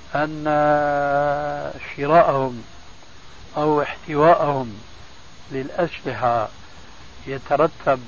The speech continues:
من وراء ذلك مفسدة كبرى، ألا يمكن الاستغناء عن هذا الشراء باقتناء السكاكين؟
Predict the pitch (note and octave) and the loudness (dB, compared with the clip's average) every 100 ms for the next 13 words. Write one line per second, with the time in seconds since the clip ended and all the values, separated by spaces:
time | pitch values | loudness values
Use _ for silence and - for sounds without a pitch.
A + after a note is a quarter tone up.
0 | B2+ B2+ B2 C3+ D3+ E3 C#3 C3 D3 C#3 | -12 -10 -4 4 6 6 0 -2 0 -2
1 | - B2 A#2+ A#2+ B2+ C3+ - - B2+ B2 | -6 -4 -4 -4 -6 -8 -6 -8 -6 -6
2 | - D3 C3 B2+ A#2+ A#2 G#2+ - - - | -2 -2 2 4 4 4 -2 -10 -20 -20
3 | - - - - - - C#3+ C3+ F3+ F3 | -20 -20 -18 -18 -18 -8 2 6 6 4
4 | - E3 D#3 - D3+ D3 E3 F3 D3 - | 0 -2 -4 -4 -2 2 6 8 8 4
5 | - - C3+ B2 B2 D#3 D#3 C#3+ C3 C3+ | -6 -8 -6 -4 4 6 6 4 0 -2
6 | - - C3 B2+ D#3 D3 - - - - | -4 -10 -6 4 8 8 8 0 -18 -18
7 | - - - - - C3+ C#3+ - - C#3+ | -18 -18 -18 -18 -10 -6 -4 -6 -8 -6
8 | C3+ E3 E3+ D#3 - - - - - - | 0 4 6 6 2 -6 -20 -18 -18 -18
9 | - - - B2 - - C#3 C3+ B2+ C#3 | -18 -14 -12 -10 -10 -10 -6 -6 -6 -8
10 | C3+ C#3 C#3 C#3 | -6 -4 -6 -10